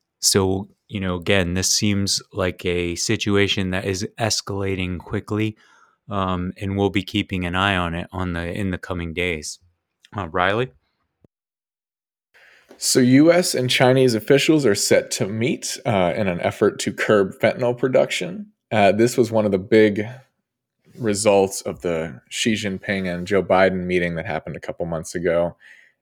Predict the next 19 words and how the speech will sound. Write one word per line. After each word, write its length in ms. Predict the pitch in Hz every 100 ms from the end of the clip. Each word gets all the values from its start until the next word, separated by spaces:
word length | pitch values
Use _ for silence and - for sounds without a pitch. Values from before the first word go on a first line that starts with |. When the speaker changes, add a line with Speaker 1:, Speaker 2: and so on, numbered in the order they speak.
| -
Speaker 2:
And 200 | 104 92
it 100 | -
seems 460 | - 113 104 95
like 220 | 95 87
they 100 | 95
are 80 | 92
about 260 | 87 90 87
to 140 | -
make 180 | 87 90
some 180 | - 87
big 240 | 98 92
progress. 520 | - 92 90 95 92
They're 100 | -
meeting 320 | 85 95 92 90
tomorrow. 720 | - 90 110 123 71 73 - _ _ _ _ _ _ _ 120
Um, 420 | 104 95 85 87 _ _
the 120 | 143
big 300 | 135 190 214
thing 440 | - 135 123 113